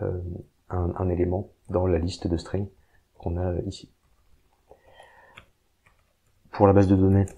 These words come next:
bah, on va utiliser la base de données, euh, qui est implémentée en, en S Q L. Donc c'est, euh, M K D B, euh, S Q L.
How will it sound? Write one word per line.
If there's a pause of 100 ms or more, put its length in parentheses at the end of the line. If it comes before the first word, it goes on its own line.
bah,
on
va
utiliser
la
base
de
données, (1600)
euh, (560)
qui
est
implémentée
en,
en
S
Q
L. (180)
Donc
c'est, (120)
euh,
M
K
D
B,
euh,
S
Q
L.